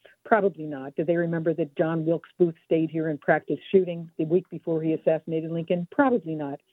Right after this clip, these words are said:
Those aren't the things that people remember. They remember the, the pie and the rolls.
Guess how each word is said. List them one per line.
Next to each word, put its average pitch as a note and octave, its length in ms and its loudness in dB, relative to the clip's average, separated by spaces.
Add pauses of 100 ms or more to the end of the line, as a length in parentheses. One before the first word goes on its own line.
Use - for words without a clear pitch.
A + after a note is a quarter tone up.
Those C4 160 8
aren't C4+ 180 -2
the C4 80 -6
things A3+ 240 -4
that G#3 140 -4
people F#3 240 -2
remember. E3 360 -2
They E3 140 2
remember F3+ 420 0
the, D#3 160 0 (140)
the - 80 0
pie F3 300 0
and D#3 240 -2
the D3+ 80 -4
rolls. C#3+ 320 -2